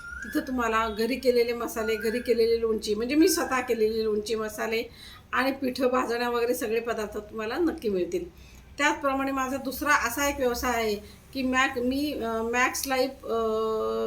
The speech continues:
ची, अ, फायनान्शियल ॲडवायझर म्हणून काम करते. तर त्या संदर्भात काही इन्व्हेस्टमेंट करायची असेल, काही इन्शुरन्स करायचं असेल तर त्या संदर्भातही मला नक्की तुम्ही कॉन्टॅक्ट करू शकता. तर माझा फोन नंबर आहे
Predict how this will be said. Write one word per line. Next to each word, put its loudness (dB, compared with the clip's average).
ची, -2
अ, -2
फायनान्शियल 0
ॲडवायझर 0
म्हणून -2
काम 2
करते. -4
तर -6
त्या 4
संदर्भात 2
काही 4
इन्व्हेस्टमेंट 0
करायची -2
असेल, -4
काही 0
इन्शुरन्स -2
करायचं -4
असेल -6
तर -2
त्या 2
संदर्भातही 0
मला 2
नक्की -2
तुम्ही -2
कॉन्टॅक्ट -2
करू 0
शकता. -6
तर -4
माझा 0
फोन 0
नंबर 0
आहे 0